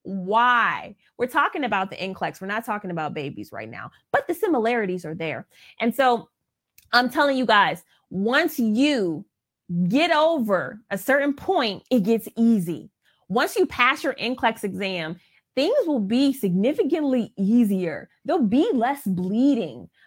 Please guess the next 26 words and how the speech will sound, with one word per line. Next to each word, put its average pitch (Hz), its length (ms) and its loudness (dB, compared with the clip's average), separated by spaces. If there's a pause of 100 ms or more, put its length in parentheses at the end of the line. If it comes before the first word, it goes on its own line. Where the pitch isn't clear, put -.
(120)
right? 202 300 2 (160)
There'll 233 240 2
be 294 280 2
less 269 380 0
pain. 226 560 -2
There'll 196 140 0
be 233 220 0
less 247 300 0
sacrifices. 185 1040 -2 (260)
And 202 160 -4
so 202 400 2 (120)
when 214 160 0
a 208 60 2
mom 226 340 2
is 240 100 -4
trying 214 280 0
to 185 100 -4
breastfeed, 196 540 -2
when 190 100 -8
she 196 160 -10
sees 233 300 -2
a 202 60 0
mom 190 540 -2
who's 202 240 -4
like, 175 320 0
"Yeah, 180 500 0